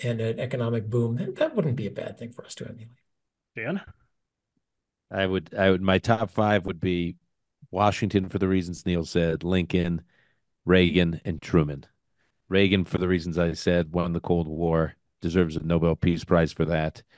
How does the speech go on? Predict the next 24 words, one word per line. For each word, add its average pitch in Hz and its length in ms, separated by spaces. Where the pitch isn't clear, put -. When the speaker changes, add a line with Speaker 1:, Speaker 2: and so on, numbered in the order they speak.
Speaker 3:
And, 85 460
uh, 80 280
Truman, 82 520
obviously, 78 720
for, 76 340
uh, 80 260
ending 92 460
the 90 80
se-, - 200
w-, 92 220
winning 113 380
and 101 100
ending 90 300
the 87 80
Second 87 340
World 80 220
War 78 260
and 78 120
taking 80 340
a 80 40
huge 82 260
number 78 360
of 73 140
risks, 78 560